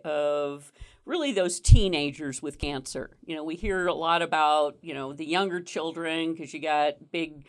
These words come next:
national T V spots wanting to fund that, and of course, older people. But really, when you think about that sweet spot of, you know, what,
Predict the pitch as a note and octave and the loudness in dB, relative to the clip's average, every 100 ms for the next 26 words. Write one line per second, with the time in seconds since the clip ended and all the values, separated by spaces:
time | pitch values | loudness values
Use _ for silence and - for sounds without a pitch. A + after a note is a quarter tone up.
0 | - _ E3+ E3 E3+ F3 F#3 D3+ C#3+ F3 | -20 _ -6 -2 -2 -2 -6 -8 0 0
1 | D#3+ D#3+ - - E3 D3+ D3+ - E3 D#3+ | 0 -8 -10 -6 -2 0 -2 -4 -8 -6
2 | D#3+ D3 D#3+ - D#3 D#3 D3+ D#3 D#3 D#3 | -6 -8 -12 -10 -10 -8 -6 -4 -6 -8
3 | D3 - D#3+ D#3+ D#3+ - E3+ E3+ - D#3+ | -12 -12 -8 -8 -6 -6 -4 -6 -8 -8
4 | D#3+ D#3+ D3 C#3+ C3+ D#3+ - - - _ | -8 -4 -2 -2 -6 -8 -8 -16 -20 _
5 | F#3 D#4 D4 G3+ F#3 F3 - A#3 - E3+ | -8 -6 -4 -6 -6 -8 -8 -6 -2 -2
6 | D#3+ D#3 C#3+ C#3+ - - C4+ B3 - - | -2 -2 -4 -2 -6 -10 -10 -10 -10 -4
7 | D3 D3 D3+ - D3+ D3+ D3 D3 G3 E3+ | 0 0 -2 -4 -8 -6 -4 -6 -6 -10
8 | D3+ C#3+ - | -6 -6 -8